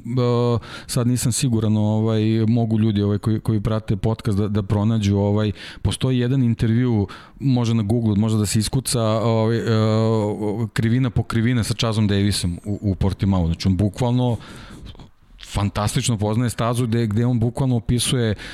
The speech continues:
položaj noge, kočnice, kako koči, kako prebacuje masu, znači čovek je sa Portimaom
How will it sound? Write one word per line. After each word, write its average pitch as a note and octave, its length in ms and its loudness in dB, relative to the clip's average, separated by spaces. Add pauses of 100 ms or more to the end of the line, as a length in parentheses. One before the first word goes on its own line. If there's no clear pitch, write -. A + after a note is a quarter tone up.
(160)
položaj A#2+ 420 0
noge, G2+ 800 2
kočnice, G2+ 1040 0 (600)
kako B2 300 -2
koči, A#2+ 320 -2
kako - 240 -4
prebacuje G#2+ 640 0 (320)
masu, G#2+ 400 0
znači F2+ 300 0 (240)
čovek F2 380 0
je F#2+ 60 2
sa - 140 -2
Portimaom F2+ 760 2